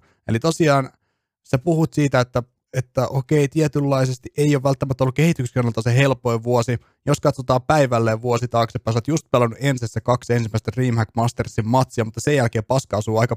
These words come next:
rankasti tuulettimeen ja suunnitellaan, että menee aika, aika pitkälti uusiksi. Niin onko tää ollut tietyllä tavalla urakehityksellisesti nyt sitten vähän sellainen välivuosi kaikkien näiden muutosten jälkeen?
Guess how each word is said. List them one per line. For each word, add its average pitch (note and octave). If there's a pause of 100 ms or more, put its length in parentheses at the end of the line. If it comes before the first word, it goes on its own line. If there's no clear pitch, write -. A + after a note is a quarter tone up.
(100)
rankasti C3 (100)
tuulettimeen A#2
ja G#2+
suunnitellaan, A#2+
että C3+
menee B2
aika, B2+ (260)
aika F3
pitkälti A2
uusiksi. A2+ (520)
Niin C3 (960)
onko C4
tää E3+
ollut D3
tietyllä C#3
tavalla A#2
urakehityksellisesti G#2+
nyt A#2
sitten B2
vähän B2+
sellainen G#2+
välivuosi G#2
kaikkien G#2+
näiden G2+
muutosten G2+
jälkeen? -